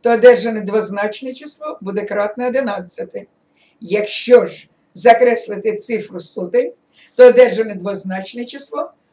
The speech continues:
буде кратне тринадцяти. Давайте знайти тризначне число. Давайте запишемо, е, давайте запишемо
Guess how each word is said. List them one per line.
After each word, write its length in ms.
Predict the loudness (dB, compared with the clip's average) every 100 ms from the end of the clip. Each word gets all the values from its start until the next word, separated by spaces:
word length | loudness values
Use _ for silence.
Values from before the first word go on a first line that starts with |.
| _
буде 240 | -2 0 0
кратне 480 | -4 -6 -8 -14 -16 _ _ _
тринадцяти. 720 | -4 -2 -4 -8 -14 -16 _ _ _ _ _ _ _ _
Давайте 480 | 2 2 2 -4 -10
знайти 520 | -12 -8 -8 -8 -12
тризначне 640 | -8 -6 -6 -6 -8 -8 -12
число. 480 | -10 -12 -10 -14 -16 _ -20 _ _
Давайте 560 | -4 -2 -2 -4 -6 -6
запишемо, 840 | 2 2 2 -4 -6 -8 -8 -8 -10 _ -20 _ _ _ -10
е, 300 | -6 -6 -8 -12 -20 _ _ _
давайте 420 | -4 -2 -2 -6
запишемо 720 | -6 -6 -8 -12 -8 -8 -8